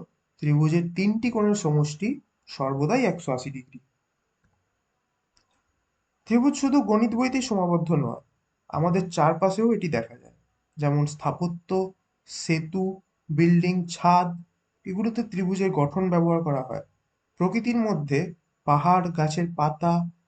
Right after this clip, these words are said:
অনেক কিছুতেই ত্রিভুজের আকৃতি দেখা যায়। আশা করি তোমরা ত্রিভুজ সম্পর্কে ভালোভাবে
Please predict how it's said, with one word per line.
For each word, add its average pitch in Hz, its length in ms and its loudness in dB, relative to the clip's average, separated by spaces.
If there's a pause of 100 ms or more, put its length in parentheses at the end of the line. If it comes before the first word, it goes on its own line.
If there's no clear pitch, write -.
(140)
অনেক 214 240 0
কিছুতেই 233 340 -2
ত্রিভুজের 180 340 0
আকৃতি 143 380 -2
দেখা 117 300 -6
যায়। - 140 -18 (960)
আশা 175 200 2
করি 214 200 2 (180)
তোমরা 185 220 0
ত্রিভুজ 196 460 -4
সম্পর্কে 190 340 -2
ভালোভাবে 156 480 0